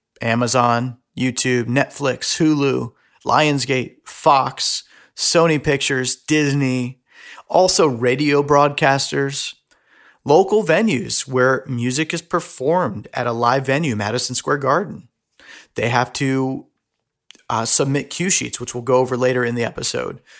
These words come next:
to ascap and B M I and C sac. We'll talk about all this. So if this sounds like foreign language,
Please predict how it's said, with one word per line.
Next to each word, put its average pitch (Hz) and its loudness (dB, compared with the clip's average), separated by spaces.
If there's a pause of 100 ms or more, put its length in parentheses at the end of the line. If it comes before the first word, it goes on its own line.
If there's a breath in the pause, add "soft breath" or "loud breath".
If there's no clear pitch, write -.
(160 soft breath)
to 202 2
ascap - 0 (240)
and 131 -4
B 120 -2
M 110 -2
I - -8
and 123 -6
C 123 -4
sac. - -6
We'll 123 -10
talk 131 0
about 113 -2
all 110 -4
this. - -6
So 123 0
if - -12
this 127 -2
sounds 139 2
like 127 0
foreign 139 2
language, 131 0